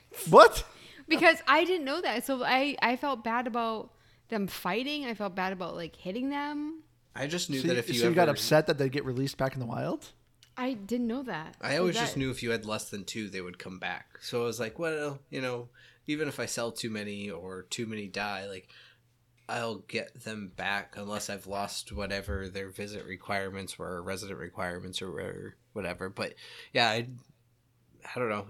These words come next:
Speaker 3: Like I said, I, I
Speaker 1: Yeah.
Speaker 3: did usually run, find I was up against having too much stuff. That was always
Speaker 1: No.
Speaker 3: my biggest problem, is I had too much stuff.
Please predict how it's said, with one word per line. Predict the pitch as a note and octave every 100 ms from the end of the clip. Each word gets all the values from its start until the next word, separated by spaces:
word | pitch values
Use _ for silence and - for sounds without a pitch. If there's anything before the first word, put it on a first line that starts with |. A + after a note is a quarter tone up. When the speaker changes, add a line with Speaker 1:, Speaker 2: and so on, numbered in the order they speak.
| -
Speaker 3:
Like | - _ -
I | -
said, | - A2+
I, | A2+ A#2 -
I |
Speaker 1:
Yeah. | A#2 - - -
Speaker 3:
did | - D#3 B2+
usually | A2+ G#2+ G#2
run, | G2+ A2 A2 G#2 A2 G2+ -
find | - A2 G#2 G2
I | F#2+
was | G2 F#2 - - - A#2
up | G#2+ A#2
against | G2+ G2 F#2+ - -
having | - G#2 F#2+ F2+ -
too | - G#2+ F#2+
much | E2+ - -
stuff. | - E2 - - - - _ _ _
That | G#2+ A2+
was | A2+
always | G#2+ G2
Speaker 1:
No. | C4
Speaker 3:
my | F#2
biggest | G2 -
problem, | F#2
is | F#2+
I |
had | F#2+ -
too | - A#2
much | G#2+ - -
stuff. | - - - -